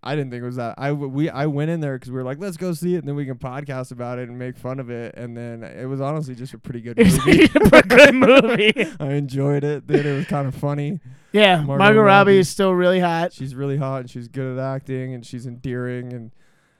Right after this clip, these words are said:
Speaker 1: her charisma is out of control.
Speaker 2: Out of control.
Speaker 1: Her charisma is out of control.
Speaker 2: Ugh.
Speaker 1: Ryan Gosling's very funny.
Speaker 2: The Gosling was very funny.
Speaker 1: Michael Cera was in it. He was also funny.
Speaker 2: Yep.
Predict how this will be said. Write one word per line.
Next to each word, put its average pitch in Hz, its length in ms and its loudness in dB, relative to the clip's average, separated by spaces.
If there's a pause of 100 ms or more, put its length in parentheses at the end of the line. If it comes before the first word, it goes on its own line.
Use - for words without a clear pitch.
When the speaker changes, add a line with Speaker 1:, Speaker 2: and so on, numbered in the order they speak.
(160)
Speaker 1:
her 139 140 -6
charisma 131 460 -4
is 127 100 -8
out 123 160 -10
of 127 60 -12
control. - 420 -6
Speaker 2:
Out 240 140 6
of - 80 -2
control. 165 400 -6
Speaker 1:
Her 143 120 -8
charisma 156 800 -8
is 131 180 -10
out 123 220 -8
of 127 80 -8
control. 127 460 -2
Speaker 2:
Ugh. 180 300 2 (140)
Speaker 1:
Ryan 139 360 -6
Gosling's 131 520 -8
very 131 220 -4
funny. 127 420 -10
Speaker 2:
The 190 140 0
Gosling 269 500 0
was 190 180 -2
very 190 400 4
funny. 214 420 -2
Speaker 1:
Michael 131 340 -8
Cera 131 400 -6
was 131 160 -6
in 131 140 -8
it. 127 180 -10
He 131 100 -8
was 135 160 -8
also 131 380 -6
funny. 131 360 -8
Speaker 2:
Yep. 196 380 2